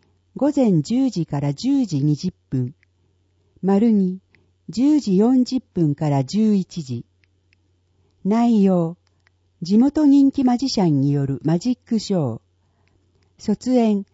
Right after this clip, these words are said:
卒業のお祝いイベントです。お楽しみに。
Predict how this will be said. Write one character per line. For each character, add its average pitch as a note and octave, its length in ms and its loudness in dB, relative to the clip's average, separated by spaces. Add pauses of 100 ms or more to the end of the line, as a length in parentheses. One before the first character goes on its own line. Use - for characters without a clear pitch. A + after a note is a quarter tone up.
(140)
卒 G#3+ 300 -4
業 C#4 260 2
の B3 240 0
お B3 80 2
祝 C4 320 0
い A#3+ 120 0
イ A#3 40 -2
ベ F3+ 140 2
ン C3 80 0
ト C3 160 -6
で C#3 120 -2
す。 A#2+ 300 -10 (800)
お F3+ 80 -6
楽 A#3+ 300 2
し G#3+ 180 -2
み F3+ 160 2
に。 D#3+ 240 0